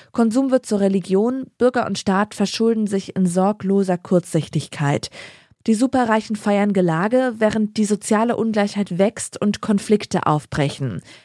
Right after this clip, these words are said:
Schließlich beginnt das Ende. Die Schuldenlast entpuppt sich als Existenzrisiko. Die Währungshüter prägen Münzen und drucken Geld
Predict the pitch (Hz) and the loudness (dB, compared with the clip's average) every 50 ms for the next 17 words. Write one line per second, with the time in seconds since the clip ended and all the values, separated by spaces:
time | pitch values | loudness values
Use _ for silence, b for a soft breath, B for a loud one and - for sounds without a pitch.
0 | B B B B - 240 262 247 - 262 240 - - 220 - 226 220 208 - 208 | B B B B 0 0 0 2 2 -2 -2 0 -2 0 2 2 2 2 0 0
1 | 208 - - - 190 185 175 170 156 156 143 - - _ _ - - 208 - - | -2 -2 -4 0 0 2 2 2 2 0 -2 -2 -6 _ _ -6 -4 -2 0 2
2 | 247 262 277 262 247 214 185 170 196 247 - - - - - 214 208 - _ - | 2 2 2 2 0 0 2 2 2 0 -4 -4 -4 -2 0 0 -2 -2 _ 0
3 | - 254 254 - - - 226 220 - - - 196 196 - - - 202 - 202 180 | 0 0 0 0 -2 -2 -2 -2 -2 -2 0 0 0 0 -2 -4 -2 -2 -4 -4
4 | - - 196 208 208 208 - - 147 151 151 - 147 - - - 143 104 87 - | -4 -2 0 0 0 0 0 -2 -2 -2 -2 -2 -4 -6 -4 -2 -2 -2 -2 -4
5 | - B B B B B B B - 226 208 190 220 240 240 269 269 247 - - | -6 B B B B B B B 0 0 2 4 4 2 2 0 -2 -2 -2 -2
6 | 262 233 - 247 233 226 226 - - 220 220 220 220 214 202 202 214 254 277 - | -2 0 2 2 2 2 0 0 0 0 2 2 2 2 2 2 0 0 -2 -6
7 | - 294 262 - 190 208 208 - 220 226 - 226 208 196 196 185 185 202 240 247 | -6 -4 -2 -2 -2 -2 -2 0 0 0 2 2 0 2 2 2 2 2 0 0
8 | - - | -4 -8